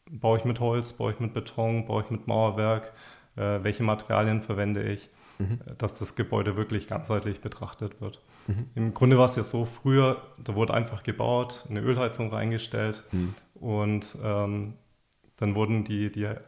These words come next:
Speaker 1: Wärmeerträge verbessert, immer weiter verbessert. Und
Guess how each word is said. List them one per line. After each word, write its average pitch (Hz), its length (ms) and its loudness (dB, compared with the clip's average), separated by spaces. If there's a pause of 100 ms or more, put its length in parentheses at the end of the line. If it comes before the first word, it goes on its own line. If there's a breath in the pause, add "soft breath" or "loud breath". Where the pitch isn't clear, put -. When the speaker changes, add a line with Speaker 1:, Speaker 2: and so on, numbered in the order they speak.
(160)
Speaker 1:
Wärmeerträge 113 1040 -2
verbessert, 123 560 -2
immer 107 260 0
weiter 107 240 -2
verbessert. 127 640 -4 (1000 loud breath)
Und - 260 -2